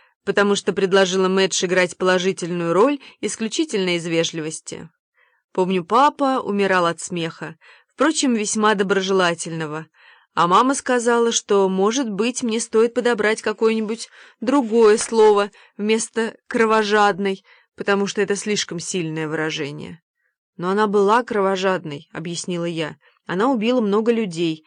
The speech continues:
как кровавая Мария Тюдор. Она ведь тоже сжигала людей, привязанных к столбам».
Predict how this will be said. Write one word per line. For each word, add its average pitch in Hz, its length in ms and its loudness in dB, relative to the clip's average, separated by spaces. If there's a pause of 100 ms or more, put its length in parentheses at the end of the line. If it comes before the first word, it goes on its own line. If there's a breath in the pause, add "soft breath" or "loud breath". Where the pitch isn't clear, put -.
(160 soft breath)
как 180 320 -6
кровавая 196 500 2
Мария 180 360 0
Тюдор. 170 480 -4 (420 soft breath)
Она 202 220 2
ведь 202 260 -2
тоже 269 340 2
сжигала 190 480 2
людей, 185 480 -2
привязанных 214 640 0
к - 40 -16
столбам». 151 680 -2